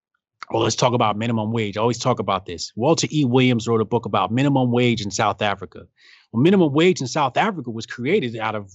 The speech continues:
racist ideals. Black people in Africa were competing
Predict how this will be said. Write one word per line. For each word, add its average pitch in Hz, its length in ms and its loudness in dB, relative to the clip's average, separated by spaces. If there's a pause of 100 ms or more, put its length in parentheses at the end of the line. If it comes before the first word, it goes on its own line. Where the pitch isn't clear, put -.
racist 123 380 -4
ideals. 139 800 -2 (1120)
Black 147 340 -2
people 131 360 -4
in 143 160 0
Africa 143 540 -4
were 139 140 -2
competing 135 680 -2